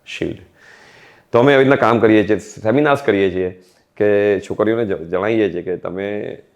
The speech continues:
તમારી જોડે કોઈ મદદ કરવા આવે છે ને specially જો વિધર્મી છે તો કેમ મદદ કરે છે. અઢાર, અઢાર, બાર બાર વર્ષની છોકરીઓને એ લોકો કન્વર્ટ કરવાનો ટ્રાય કરે છે અને કરી શકે છે.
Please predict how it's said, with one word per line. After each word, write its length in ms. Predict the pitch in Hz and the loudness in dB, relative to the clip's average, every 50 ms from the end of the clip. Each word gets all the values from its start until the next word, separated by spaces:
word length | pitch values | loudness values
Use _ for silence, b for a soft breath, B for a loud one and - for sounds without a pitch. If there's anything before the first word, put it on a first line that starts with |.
| _ _ | _ _
તમારી 280 | - 95 101 104 107 104 | -6 -4 -2 -2 -2 -2
જોડે 240 | 98 98 98 101 101 | -2 -2 -2 -2 -2
કોઈ 140 | 98 110 110 | -2 -2 -2
મદદ 260 | 95 87 95 98 95 | -2 -2 -4 -4 -4
કરવા 300 | - - 92 92 95 92 | -4 -6 -4 -2 -2 0
આવે 120 | 92 95 | -2 -2
છે 80 | 98 101 | -2 -4
ને 80 | 101 | -6
specially 440 | 95 98 - 87 85 - 92 95 95 | -8 -8 -8 -10 -6 -6 -4 -4 -4
જો 360 | 90 98 98 95 95 87 - - _ _ _ _ - - | -2 -2 -2 -2 -2 -4 -6 -14 _ _ _ _ -18 -14
વિધર્મી 480 | - 85 87 85 87 92 95 98 107 104 | -10 -8 -4 -2 -2 -2 0 0 -2 -2
છે 380 | 101 - 95 104 104 95 90 | -2 0 0 2 2 2 0
તો 140 | - - 98 | -2 -4 -6
કેમ 360 | - - - - 110 110 123 | -8 -8 -6 -2 -2 0 2
મદદ 240 | 143 131 117 110 101 | 2 2 0 0 -2
કરે 240 | - - - 80 78 | -4 -8 -8 -8 -8
છે. 80 | 80 82 | -10 -14
અઢાર, 560 | - _ _ - - - - 123 127 127 127 | -18 _ _ -16 -8 -2 0 2 2 2 2
અઢાર, 220 | 123 123 127 127 | 0 0 0 -2
બાર 200 | 123 117 113 113 | -2 -2 -2 -2
બાર 140 | 113 120 123 | -2 -2 -2
વર્ષની 260 | 120 117 120 127 131 | -2 -4 -4 -4 -8
છોકરીઓને 400 | 120 - 107 92 110 117 120 117 | -8 -6 -6 -4 -4 -4 -4 -2
એ 20 | 117 | -2
લોકો 220 | 117 110 113 123 | -2 -2 -2 -2
કન્વર્ટ 320 | 117 104 98 98 92 - | -4 -6 -6 -6 -8 -8
કરવાનો 240 | - 85 87 87 87 | -10 -12 -10 -12 -12
ટ્રાય 180 | - - 76 73 | -10 -12 -12 -12
કરે 160 | - 76 78 | -12 -12 -10
છે 40 | 85 | -8
અને 100 | 98 117 | -8 -4
કરી 200 | - 127 131 131 | -2 0 0 0
શકે 260 | - 113 - - 85 | -2 -4 -4 -6 -8
છે. 140 | 76 76 | -8 -10